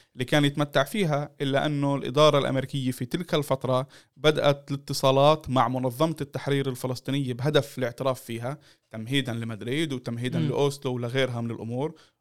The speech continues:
Speaker 1: وهذا يعتبر فشل لنتنياهو، رغم أنه بالأساس، بالأساس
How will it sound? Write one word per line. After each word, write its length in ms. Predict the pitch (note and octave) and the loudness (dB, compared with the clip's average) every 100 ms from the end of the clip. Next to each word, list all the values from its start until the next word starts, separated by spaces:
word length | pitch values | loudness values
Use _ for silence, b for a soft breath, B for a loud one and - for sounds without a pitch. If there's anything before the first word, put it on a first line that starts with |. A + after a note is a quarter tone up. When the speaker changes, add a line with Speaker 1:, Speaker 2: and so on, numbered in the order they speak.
| _ | _
Speaker 1:
وهذا 280 | A#2 B2+ C#3 | -14 -6 -2
يعتبر 380 | D3 C#3+ D3 C#3+ | -2 -2 -2 -2
فشل 380 | A3 G3 D3 | -2 0 0
لنتنياهو، 600 | C3+ B2+ B2 B2 B2+ A#2+ A#2 _ _ - | 2 0 -2 -2 -2 -4 -8 _ _ -4
رغم 220 | C3 C#3 | -4 -2
أنه 180 | D3 D3 | -2 0
بالأساس، 640 | B3 A#3 E3+ - C3 - | 0 0 0 4 2 4
بالأساس 640 | F#3+ - - B2+ D#3 A3+ | 0 -2 -2 0 0 -2